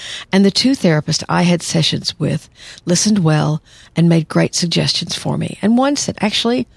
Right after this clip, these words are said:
I might make myself." I talked about my own panic disorder and a very scary situation I'd been through, and they were caring and thoughtful, and I was amazed at how easy it was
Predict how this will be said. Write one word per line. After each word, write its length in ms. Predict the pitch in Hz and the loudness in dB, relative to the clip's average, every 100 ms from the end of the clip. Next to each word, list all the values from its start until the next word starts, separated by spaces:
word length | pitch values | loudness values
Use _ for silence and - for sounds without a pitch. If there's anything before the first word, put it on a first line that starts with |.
| _ _ | _ _
I 80 | - | -4
might 300 | 120 147 - | 0 0 0
make 180 | 165 - | -2 0
myself." 560 | 185 - 202 170 - - _ _ _ _ _ _ - - | -2 0 0 0 -6 -18 _ _ _ _ _ _ -10 -4
I 60 | |
talked 300 | 165 170 165 | 0 2 0
about 180 | - 160 | 0 2
my 140 | 156 151 | 4 4
own 120 | 151 | 2
panic 360 | 170 196 - | 2 2 2
disorder 420 | 180 - 180 170 165 | -2 0 0 2 0
and 140 | 143 | 0
a 40 | |
very 220 | 156 147 151 | 0 0 0
scary 380 | - 196 185 | 0 2 2
situation 580 | 185 - 175 170 170 - | 0 -2 -2 0 0 -2
I'd 160 | 165 156 | -2 0
been 220 | 175 170 | 0 0
through, 340 | - 165 160 - - - - - | 0 0 0 -4 -12 -14 -16 -2
and 140 | 165 160 | 2 2
they 80 | |
were 100 | 147 | 2
caring 460 | 147 - 185 185 180 | -2 0 2 4 4
and 120 | 160 | 2
thoughtful, 520 | 139 135 - - - _ _ - - - | 0 -6 -8 -14 -16 _ _ -20 -20 -4
and 120 | 170 | 2
I 100 | 170 | 2
was 180 | 165 170 | 4 2
amazed 420 | 170 180 214 240 | 4 4 2 0
at 80 | - | -2
how 220 | - - - | -4 -4 -2
easy 300 | - 277 180 | 0 0 2
it 120 | 143 147 | 0 0
was 400 | 139 135 - | -2 -2 -4